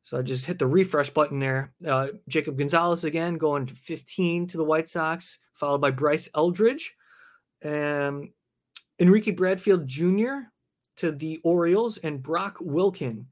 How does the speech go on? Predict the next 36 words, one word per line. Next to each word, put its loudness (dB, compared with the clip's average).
out -2
of 2
Wake 2
Forest 0
going -2
to -2
the -4
Milwaukee 0
Brewers. 4
Wilken 2
projected 0
to -4
go 2
twenty-fifth, -2
goes 0
eighteen -4
to -8
Milwaukee, -2
a -4
third -4
baseman. -4
Um, -2
and -4
Enrique -4
Bar-, 0
Bradfield 0
Junior -4
talked -8
a -8
little -2
bit 0
about -2
him, -4
lefty, -2
lefty -4
outfielder. -2